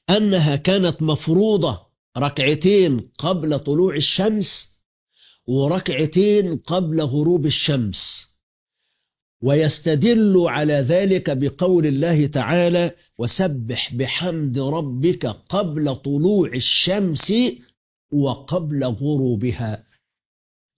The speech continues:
الشافعي ينقل عن الإمام الحسن، حسن،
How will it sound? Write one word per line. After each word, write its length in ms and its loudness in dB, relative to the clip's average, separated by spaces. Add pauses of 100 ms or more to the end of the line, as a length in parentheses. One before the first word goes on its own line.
(680)
الشافعي 600 2
ينقل 360 0
عن 240 -2
الإمام 760 -2
الحسن، 600 -2 (220)
حسن، 500 -4